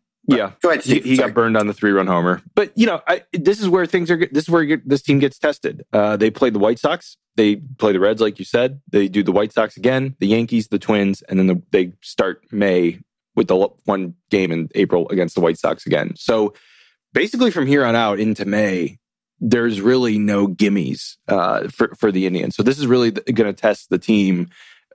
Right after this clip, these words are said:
Speaker 2: you know, right out of the gate and see what we've got. Um, but I, I think, you know, nobody's asking this team to, this offense at least, to be, you know, I, I mean, I don't know if anybody's wildest dreams they'd be saying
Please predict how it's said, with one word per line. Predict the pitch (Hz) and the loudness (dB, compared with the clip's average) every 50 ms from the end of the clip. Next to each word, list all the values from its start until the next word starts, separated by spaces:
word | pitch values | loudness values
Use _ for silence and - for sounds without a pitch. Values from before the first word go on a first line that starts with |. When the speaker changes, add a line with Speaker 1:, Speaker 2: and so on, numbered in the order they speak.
| _ 196 | _ 2
Speaker 2:
you | 214 220 | 2 2
know, | 147 107 110 123 | 2 0 -4 -2
right | 123 120 120 123 | 0 0 2 2
out | 123 113 | 0 0
of | 107 95 | -2 -4
the | 98 | -6
gate | 82 95 104 113 101 | -2 -2 0 0 0
and | 101 95 | -2 -8
see | - - - 110 | -10 -4 0 2
what | 101 101 104 - - - | 2 2 2 0 -2 -6
we've | 95 90 80 - | -6 -6 -4 -2
got. | - 117 113 104 92 82 - _ _ - | -2 0 0 -2 -4 -6 -8 _ _ -4
Um, | 117 110 110 110 107 107 101 101 | -2 -2 0 0 0 -2 -2 -2
but | 95 - - 131 131 - | -2 -2 -2 -2 0 0
I, | 165 202 196 143 | 0 0 0 -2
I | 160 | -2
think, | - 233 247 226 - _ _ _ _ _ _ _ _ _ _ _ _ _ | -2 0 -2 -2 -4 _ _ _ _ _ _ _ _ _ _ _ _ _
you | - 185 | 2 2
know, | 190 | 2
nobody's | 165 165 208 208 240 214 190 | 4 2 2 0 2 2 2
asking | 180 180 170 - - 139 | 2 2 0 0 0 2
this | 123 113 - | 2 0 0
team | - - 123 117 110 101 | 0 0 2 2 2 0
to, | - 110 - - _ _ | 0 -2 -4 -4 _ _
this | - 117 117 - | -2 0 0 0
offense | 120 107 110 123 - - 107 98 95 - | 0 0 0 -2 -2 -4 -8 -8 -6 -8
at | 101 - | -6 -2
least, | 101 101 101 - - - | -2 -2 -2 -2 -2 -4
to | 95 | -2
be, | 92 110 107 104 101 98 98 92 - - _ _ _ _ _ _ _ _ _ _ _ _ _ _ _ _ _ _ _ _ _ _ _ - - | 0 0 0 2 2 0 0 -2 -4 -8 _ _ _ _ _ _ _ _ _ _ _ _ _ _ _ _ _ _ _ _ _ _ _ -8 -2
you | 147 131 123 | 0 2 2
know, | 113 104 92 90 90 - _ _ _ _ _ _ _ - | 2 0 -4 -6 -8 -12 _ _ _ _ _ _ _ -2
I, | 120 143 - - - 135 - - | -2 -2 -4 -6 -12 -10 -6 -4
I | 135 | -4
mean, | 135 117 101 92 82 - - - - - - - - _ _ _ _ _ _ - | -2 -2 -4 -6 -8 -10 -14 -16 -16 -16 -16 -18 -20 _ _ _ _ _ _ -2
I | 110 113 | 0 0
don't | 127 131 | 2 2
know | 127 120 | 2 0
if | 107 120 | 0 0
anybody's | 113 113 101 104 104 95 90 | 0 0 0 0 0 0 0
wildest | 135 110 104 101 98 95 - | -2 -4 -4 -4 -6 -6 -2
dreams | - 113 107 101 92 - - - - - - | -2 0 0 0 -2 -6 -10 -18 -18 -14 -12
they'd | - - 113 104 98 | -6 -2 -2 -2 0
be | 98 92 | -2 -4
saying | - - 101 95 92 - - | -2 -2 -2 -2 -4 -6 -10